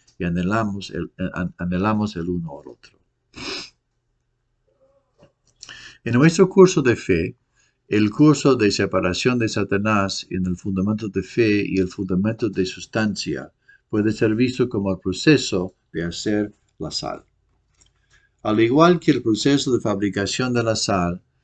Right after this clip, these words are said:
debemos convertirnos en personas que evaporen la hu-, humedad, creen masas de sal y llevan la, la misión de la sal allá donde vayamos.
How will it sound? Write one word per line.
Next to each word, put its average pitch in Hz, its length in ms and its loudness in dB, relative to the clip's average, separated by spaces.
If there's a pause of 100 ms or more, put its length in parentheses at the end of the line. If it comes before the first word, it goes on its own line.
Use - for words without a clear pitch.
(260)
debemos 123 440 2
convertirnos 127 760 0
en 92 100 -6
personas 101 800 -4
que 98 420 0 (240)
evaporen 92 880 2
la 76 180 -4
hu-, 92 480 -2
humedad, 90 640 -2 (640)
creen 110 420 4
masas 110 560 0
de 90 140 0
sal 85 400 -2
y 101 120 -2
llevan 127 340 4
la, 104 240 -2
la 101 140 -4
misión 120 460 -4
de 110 120 -2
la 98 100 0
sal 120 400 0 (300)
allá 104 320 2
donde 98 580 0 (300)
vayamos. 82 840 -6